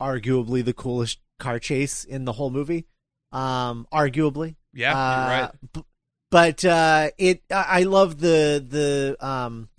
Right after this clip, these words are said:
Speaker 1: the moment where, uh, Baby has to, like, drift around that,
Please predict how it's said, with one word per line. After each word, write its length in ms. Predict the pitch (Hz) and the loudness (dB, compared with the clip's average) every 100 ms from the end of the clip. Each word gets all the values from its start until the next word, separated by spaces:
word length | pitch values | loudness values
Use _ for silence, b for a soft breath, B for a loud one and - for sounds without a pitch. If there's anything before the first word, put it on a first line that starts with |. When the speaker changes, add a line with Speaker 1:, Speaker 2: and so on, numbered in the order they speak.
| - | -2
Speaker 1:
the 140 | 143 | 0
moment 480 | 156 156 156 151 135 - - | 2 2 2 0 -2 -10 -16
where, 480 | 147 143 139 135 135 | -6 -2 2 2 2
uh, 1040 | 127 127 123 123 101 104 71 69 71 127 | 0 0 -2 -2 -4 -8 -12 -16 -10 -6
Baby 340 | 151 151 135 139 | 0 2 2 0
has 240 | 143 131 | -2 -4
to, 80 | - | -6
like, 200 | 135 120 | -6 -6
drift 340 | - 131 123 139 | -4 -6 -6 -6
around 440 | 120 120 123 117 | -4 -4 -4 -6
that, 440 | 101 117 110 - | -2 0 -2 -6